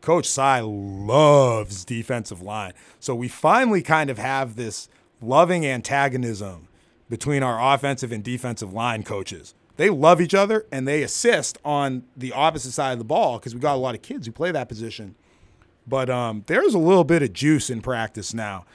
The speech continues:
You know, Coach Sy's over on Scout D, and Coach Samano's over on Scout O. So, you know, when the one teams are going, those guys are, they're, they're fiery. And already, again, in a, in a, in the early start to the season, I see some just tremendous,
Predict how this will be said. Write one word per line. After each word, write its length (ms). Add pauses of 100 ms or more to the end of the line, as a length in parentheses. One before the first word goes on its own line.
(200)
You 80
know, 120
Coach 260
Sy's 340
over 260
on 120
Scout 360
D, 280 (260)
and 120
Coach 200
Samano's 500
over 260
on 120
Scout 320
O. 340 (240)
So, 260
you 120
know, 140
when 120
the 60
one 260
teams 300
are 80
going, 340
those 220
guys 320
are, 240
they're, 240
they're 300
fiery. 640
And 340
already, 600
again, 420
in 120
a, 140
in 220
a, 140
in 280
the 300
early 300
start 260
to 60
the 100
season, 340
I 80
see 200
some 200
just 200
tremendous, 640